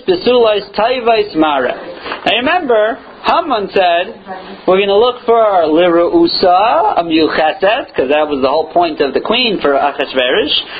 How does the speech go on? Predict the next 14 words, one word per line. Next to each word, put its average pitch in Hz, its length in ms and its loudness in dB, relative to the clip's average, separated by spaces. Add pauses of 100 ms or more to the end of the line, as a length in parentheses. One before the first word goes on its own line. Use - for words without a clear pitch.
(180)
"and 294 120 2
also 302 320 0
a 214 80 2
pretty 196 320 0
one." 131 260 -2 (500)
The 226 100 0
Nari 311 400 0
Hamelech, 247 920 0
they're 285 240 0
not 226 220 0
into 170 260 0
the 139 120 2
whole 151 280 0
s-, - 140 -16